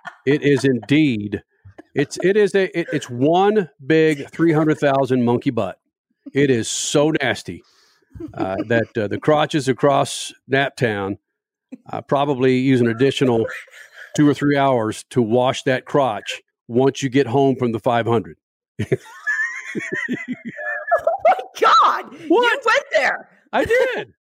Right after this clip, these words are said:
Speaker 2: Yes.
Speaker 1: Yeah. Yeah, I, that's it. That feeling I had this weekend. Yes.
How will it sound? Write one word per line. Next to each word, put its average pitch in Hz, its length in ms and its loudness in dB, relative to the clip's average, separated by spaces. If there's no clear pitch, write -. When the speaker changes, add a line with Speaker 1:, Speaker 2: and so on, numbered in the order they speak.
Speaker 2:
Yes. 403 520 -2
Speaker 1:
Yeah. 226 80 -8
Yeah, 269 300 2
I, 285 80 2
that's 330 260 0
it. - 140 -6
That 262 420 0
feeling 302 680 0
I 202 120 2
had 190 260 0
this 165 160 -12
weekend. - 360 -12
Yes. - 360 -14